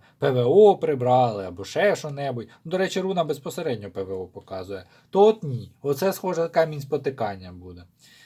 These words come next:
<clears throat> А, щось,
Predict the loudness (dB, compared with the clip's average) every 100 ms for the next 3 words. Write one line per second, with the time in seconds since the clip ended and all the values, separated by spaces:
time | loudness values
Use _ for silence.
0 | -20 -20 -20 _ -6 0 2 2 -2 -10
1 | -20 _ -20 _ 0 4 6 8 8 6
2 | 4 0 2 6 6 4 -2